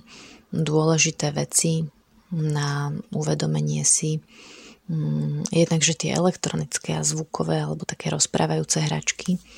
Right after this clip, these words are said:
ktoré pre deti sú naozaj veľkým lákadlom. V istú dobu sa tak aj predpokladalo, že tie rozprávajúce hračky alebo tie zvukové alebo takú, alebo angličtinu, vám to tam hovorí, že to vlastne, a, rozvíja dieťa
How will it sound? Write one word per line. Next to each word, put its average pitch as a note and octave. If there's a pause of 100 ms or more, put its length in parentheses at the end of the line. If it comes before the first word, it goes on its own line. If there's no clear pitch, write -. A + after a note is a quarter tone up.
(460)
ktoré D#3+
pre -
deti D3
sú -
naozaj D3
veľkým D#3
lákadlom. D3+ (200)
V G#3+
istú D3+
dobu D#3+ (240)
sa -
tak D#3
aj D3+ (400)
predpokladalo, D3+
že -
tie D3+
rozprávajúce D3
hračky D3+
alebo -
tie -
zvukové -
alebo -
takú, -
alebo D3
angličtinu, D3+
vám C#3+
to -
tam D3
hovorí, D3+
že D3+
to D#3
vlastne, D#3+ (160)
a, D3
rozvíja D3 (160)
dieťa D3